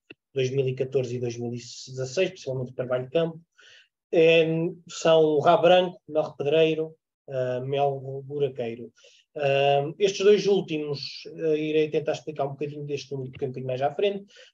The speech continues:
Rabo branco, acho que é fácil perceberem, que está nesta imagem uma foto de um, de um macho de chasco preto e conseguem ver que a cauda é praticamente toda branca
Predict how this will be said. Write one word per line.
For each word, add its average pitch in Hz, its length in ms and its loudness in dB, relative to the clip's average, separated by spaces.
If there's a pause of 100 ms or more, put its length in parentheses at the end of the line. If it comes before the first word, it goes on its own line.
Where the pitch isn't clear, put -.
Rabo 170 460 4
branco, 170 360 2
acho 160 120 -8
que 170 60 -8
é 156 80 -8
fácil 156 340 -2
perceberem, 151 540 -4
que 151 60 -18
está 120 460 -6 (480)
nesta 139 260 -6
imagem 131 380 -2
uma 131 120 -4
foto 131 400 -8
de 123 80 -10
um, 127 400 -8
de 135 60 -4
um 139 40 -2
macho 135 300 -6
de - 60 -16
chasco 135 320 -6
preto 151 320 -2 (420)
e 151 80 -10
conseguem 143 480 2
ver 147 260 2
que 147 80 -6
a 139 40 -8
cauda 131 520 -2
é 127 120 -8
praticamente 131 540 -4
toda 135 200 2
branca 143 480 -2